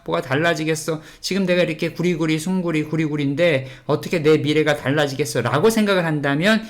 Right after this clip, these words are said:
이 책이 도움이 된다는 거고요. 네 번째는 미래의 나를 위협하는 요소가 있는데 일곱 가지 요소, 제가, 제가 잠시 후에 설명해 드리겠습니다.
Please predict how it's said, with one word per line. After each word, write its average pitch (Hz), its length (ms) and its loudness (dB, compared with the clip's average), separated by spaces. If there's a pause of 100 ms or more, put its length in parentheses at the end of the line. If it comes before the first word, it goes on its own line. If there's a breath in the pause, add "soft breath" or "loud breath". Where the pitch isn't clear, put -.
(180 loud breath)
이 113 140 -6
책이 110 280 -6
도움이 117 340 -4
된다는 123 360 -2
거고요. 131 340 0
네 120 140 0
번째는 127 500 0 (260 loud breath)
미래의 151 340 2
나를 165 260 2
위협하는 175 500 2
요소가 190 400 6
있는데 127 320 4
일곱 120 240 0
가지 131 200 0
요소, 131 380 2 (140 loud breath)
제가, 101 160 -8
제가 98 200 -6
잠시 123 400 -2
후에 117 220 0
설명해 135 380 -4
드리겠습니다. 123 640 -4